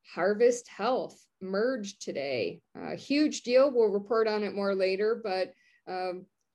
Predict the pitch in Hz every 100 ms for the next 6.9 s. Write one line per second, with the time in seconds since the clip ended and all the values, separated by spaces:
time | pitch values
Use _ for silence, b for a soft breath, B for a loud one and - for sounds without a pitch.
0 | _ _ _ - 196 208 196 202 202 196
1 | 202 202 - 202 202 196 190 196 202 202
2 | 202 - 180 202 202 220 208 208 208 202
3 | - 185 196 196 208 208 208 196 202 196
4 | 196 196 196 196 196 - 156 175 202 214
5 | 202 196 185 196 185 - - 190 196 190
6 | 190 - 185 185 185 190 185 185 185